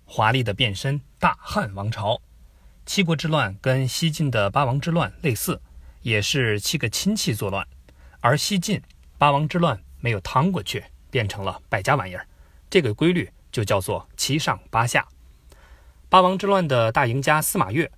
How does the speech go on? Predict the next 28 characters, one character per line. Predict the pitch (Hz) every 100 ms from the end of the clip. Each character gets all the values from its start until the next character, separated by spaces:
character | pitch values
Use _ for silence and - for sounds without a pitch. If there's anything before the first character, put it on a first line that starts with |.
| _ - -
不 | 120
但 | 131 113
大 | 143 120
权 | 127
在 | 135 143
握， | 151 139 - - -
而 | 117 180
且 | - - - -
还 | - 120
重 | - 147
新 | 196 196 185 - -
立 | 123
了 | 98
一 | 92
个 | 101 95
新 | - 170
的 | 160
皇 | - 92
帝， | 98 - - _ - - -
接 | 180 208
着 | 123 - -
跑 | - 104
出 | 147
去 | - 123 -
砍 | - 101
人， | 92 117 - - -
挂 | - 170 95
了。 | -